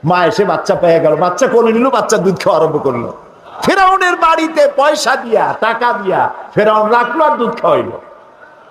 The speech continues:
মূসা আলাইহিস সালাম একটু বড় হলেন, একটু বড় হয়েছেন, নাদুস নুদুস চেহারা, ফেরাউন কোলে নিয়েছে, পয়গম্বরী চেহারা তো, সলিমুদ্দি কসিমুদ্দি মার্কা না। মূসা আলাইহিস সালামের চোখ, তার ঠোঁট,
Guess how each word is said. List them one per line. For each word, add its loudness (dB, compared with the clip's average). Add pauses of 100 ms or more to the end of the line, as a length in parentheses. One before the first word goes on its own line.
(1120)
মূসা 2
আলাইহিস 0
সালাম 0
একটু -4
বড় 2
হলেন, 0 (760)
একটু -2
বড় 2
হয়েছেন, -2 (200)
নাদুস 2
নুদুস 0
চেহারা, -2 (680)
ফেরাউন 2
কোলে 2
নিয়েছে, -2 (680)
পয়গম্বরী 2
চেহারা 0
তো, 0
সলিমুদ্দি 0
কসিমুদ্দি 0
মার্কা 0
না। -8 (2750)
মূসা 0
আলাইহিস 0
সালামের 2
চোখ, 0
তার -2
ঠোঁট, 0